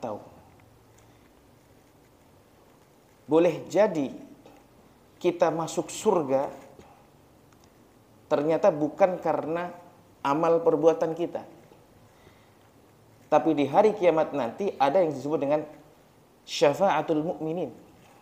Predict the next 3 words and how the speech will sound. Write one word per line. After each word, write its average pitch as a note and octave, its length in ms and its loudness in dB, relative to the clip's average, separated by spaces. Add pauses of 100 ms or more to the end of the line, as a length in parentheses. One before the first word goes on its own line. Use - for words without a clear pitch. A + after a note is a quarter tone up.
(640)
Syafaatnya C4+ 720 2
orang-orang E3 560 2 (640)
beriman. D#3+ 480 -4